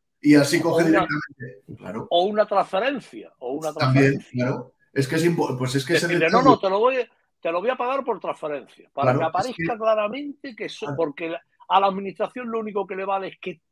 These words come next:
Speaker 2: cualquier pago que se haga tiene que ser de la persona que está pidiendo el dinero.
Speaker 1: Claro,
Speaker 2: No
Speaker 1: es
Speaker 2: puede
Speaker 1: que
Speaker 2: haber ahí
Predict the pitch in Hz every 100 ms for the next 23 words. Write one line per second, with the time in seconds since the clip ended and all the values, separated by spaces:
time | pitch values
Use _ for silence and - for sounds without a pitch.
0 | - - 214 233 214 - 254 269 196 -
1 | 143 117 131 147 - 180 226 285 330 _
2 | _ _ _ _ _ - 208 233 233 202
3 | - 247 233 208 196 214 180 - 269 277
4 | 285 - 226 214 208 220 214 208 202 180
5 | 139 95 - _ _ _ _ _ - 139
6 | 170 220 233 226 220 220 220 214 240